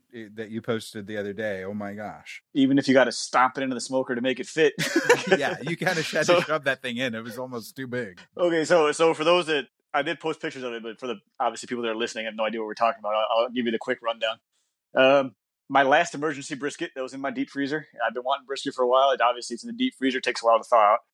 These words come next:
Speaker 2: Didn't think nothing of it. Just, I went in there to grab it, and, and I'm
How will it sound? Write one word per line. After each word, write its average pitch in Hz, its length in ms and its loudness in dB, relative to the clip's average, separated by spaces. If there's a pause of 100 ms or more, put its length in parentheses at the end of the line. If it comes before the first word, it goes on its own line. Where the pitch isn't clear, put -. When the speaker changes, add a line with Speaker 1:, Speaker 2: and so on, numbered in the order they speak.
(420)
Speaker 2:
Didn't 170 200 -2
think 190 140 0
nothing 202 200 2
of 190 120 4
it. - 80 -8 (120)
Just, 123 140 -14
I 127 80 0
went 143 160 -2
in 170 40 -6
there 165 80 -4
to 143 60 -2
grab 156 300 2
it, 208 140 -2
and, 143 100 -10
and 135 180 2
I'm 139 220 2